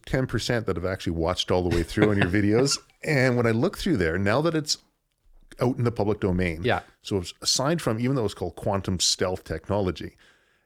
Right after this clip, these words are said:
Speaker 1: and the public, so we think about camouflage, we think about hunters and anglers, but it does other things as well too. You're talking about being able to use it as a, uh, multi-projector. Is that,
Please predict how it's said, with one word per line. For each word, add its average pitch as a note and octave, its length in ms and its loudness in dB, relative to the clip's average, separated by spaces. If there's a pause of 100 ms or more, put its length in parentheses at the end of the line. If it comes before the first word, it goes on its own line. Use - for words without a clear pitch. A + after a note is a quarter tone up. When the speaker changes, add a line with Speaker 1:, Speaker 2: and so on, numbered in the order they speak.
(140)
Speaker 1:
and F#2 200 -4
the F2 40 -4
public, F2+ 480 -2
so E2+ 280 -2
we F2 300 -4
think F2+ 200 -8
about F2 180 -8
camouflage, F#2+ 640 -2
we F2+ 80 -6
think F2+ 160 -6
about E2+ 200 -10
hunters G#2 680 -4
and F2 140 -12 (460)
anglers, G2+ 600 2 (280)
but C3 180 -4 (140)
it A#2+ 80 0
does E3+ 200 2
other F3+ 160 0
things F#2 220 -2
as F#2+ 100 -4
well F#2 180 0
too. - 220 -2 (440)
You're G2 120 0
talking G2 380 0
about F2 420 0
being F2 280 -2
able F2+ 180 -4
to F2+ 80 -4
use F2 300 -2
it F#2+ 80 -4
as F2 440 -4
a, F2 440 -2
uh, E2 40 -4
multi-projector. F#2+ 960 -4 (120)
Is E2 180 -6
that, G2 180 -4